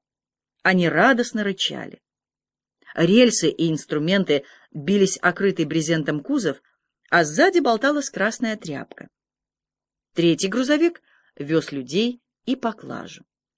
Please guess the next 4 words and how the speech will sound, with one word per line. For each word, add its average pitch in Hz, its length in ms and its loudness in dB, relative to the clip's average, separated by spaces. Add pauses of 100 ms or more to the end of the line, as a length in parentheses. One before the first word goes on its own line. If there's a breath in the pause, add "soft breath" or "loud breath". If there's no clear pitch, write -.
(1040)
Следом 277 420 4
ехало 208 360 2
желто-черное 214 760 0
такси, 175 560 -2